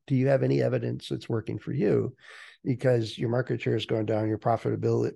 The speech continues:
profit margin's getting smaller, blah, blah, blah." And he, and, "Oh, so what should I do?" He says, "How about when you actually do the repair, you figure out what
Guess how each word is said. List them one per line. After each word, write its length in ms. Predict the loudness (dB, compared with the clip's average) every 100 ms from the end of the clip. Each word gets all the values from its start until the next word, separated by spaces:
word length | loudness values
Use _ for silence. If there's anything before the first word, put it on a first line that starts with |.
| _
profit 320 | 0 2 0
margin's 440 | 0 0 -2 -4
getting 200 | -2 -4
smaller, 560 | -4 -6 0 2 2 0
blah, 220 | 0 0
blah, 140 | 0 2
blah." 340 | 2 2 0 -10 _ -20 -20 -20 -20 _ _ _ _ _ _ _ _ _
And 120 | 2
he, 80 | 2
and, 320 | 0 0 2
"Oh, 360 | 4 4 4 -2 _ _
so 140 | 0
what 180 | 4 4
should 120 | 4
I 100 | 2
do?" 340 | 4 4 2 -2 -12
He 40 |
says, 280 | -10 -10 -10 _ _ _ -12
"How 180 | -2
about 280 | 0 0 -2 -6 _
when 300 | 2 4 6
you 260 | 4 4 2
actually 440 | 0 0 0 0 4
do 160 | 4
the 120 | 4
repair, 720 | 4 0 0 2 4 2 -4 -6
you 100 | -2
figure 320 | 0 2 2
out 140 | 2
what 160 | 0